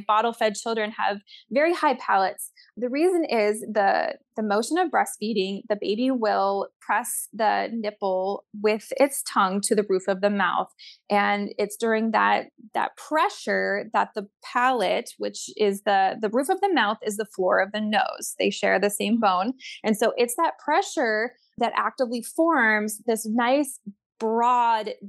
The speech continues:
dome of the palate. The roof of their mouth is very soft when they're born. It begins to reach, like, full hardness, I think, around the age of eight, but it's very soft as a newborn. And so we can mold it with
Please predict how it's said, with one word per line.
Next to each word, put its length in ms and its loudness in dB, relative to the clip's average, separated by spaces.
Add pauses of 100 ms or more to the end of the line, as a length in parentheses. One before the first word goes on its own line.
(140)
dome 400 -2
of 220 0
the 100 -2
palate. 680 0 (520)
The 80 6
roof 200 2
of 140 0
their 140 2
mouth 520 2
is 300 0
very 300 2
soft 720 0
when 120 -4
they're 140 0
born. 460 2 (280)
It 180 2
begins 540 0
to 120 -2
reach, 220 -4 (260)
like, 180 4
full 260 0
hardness, 440 2
I 80 -4
think, 200 -6
around 180 2
the 140 0
age 120 2
of 100 2 (100)
eight, 300 0 (420)
but 80 0
it's 120 -4
very 260 2
soft 400 -2
as 100 -4
a 80 -4
newborn. 540 -4
And 160 -6
so 140 -2
we 120 2
can 360 0
mold 360 2
it 380 0 (300)
with 180 0